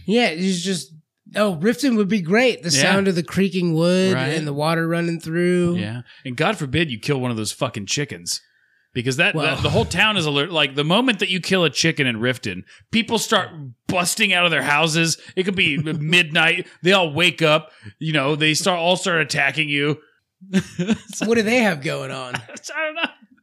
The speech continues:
Speaker 1: to care so much about this fucking
Speaker 2: One
Speaker 1: chicken?
Speaker 2: chicken. Yeah.
Speaker 1: I do think about those Skyrim towns, though. There'd be some cool places. Uh, imagine adulting in that when you walk around and they're just, like, tanning some leather.
Speaker 2: Right.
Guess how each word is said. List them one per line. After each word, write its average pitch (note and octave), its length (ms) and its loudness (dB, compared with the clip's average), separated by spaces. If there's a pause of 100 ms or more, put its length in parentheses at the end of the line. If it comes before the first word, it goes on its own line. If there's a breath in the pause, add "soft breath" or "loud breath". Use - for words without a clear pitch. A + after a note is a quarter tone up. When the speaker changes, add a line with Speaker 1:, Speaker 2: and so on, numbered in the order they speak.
Speaker 1:
to E3+ 100 -6
care E3+ 280 -2
so F3 200 -2
much D#3+ 240 -4
about D3+ 260 -6
this D3 160 -10
fucking A#2 300 -8
Speaker 2:
One C3+ 240 0
Speaker 1:
chicken? A#2+ 480 -2
Speaker 2:
chicken. F2 120 -20
Yeah. G#2+ 300 -10 (640)
Speaker 1:
I D#3+ 80 -8
do D#3+ 180 -4
think D#3+ 220 -8
about B2+ 220 -12
those A#2+ 200 -12
Skyrim C3 380 -10
towns, A#2+ 360 -14
though. A#2 220 -16 (480)
There'd C3+ 140 -16
be D3 80 -8
some C3+ 180 -10
cool C3+ 240 -14
places. C3 640 -14 (120)
Uh, E3 100 -8 (180)
imagine G#3 440 0
adulting F#3 600 -4
in D3+ 120 -6
that D#3+ 320 -8 (100)
when F3 200 -4
you F#3+ 100 -2
walk F#3 280 -2
around F3 500 -6 (840)
and F#3+ 120 -6
they're G3 80 -2
just, F#3+ 260 -4
like, E3 260 -4
tanning C#3+ 540 -6
some C3+ 220 -10
leather. C3 480 -14 (400)
Speaker 2:
Right. F2+ 260 -14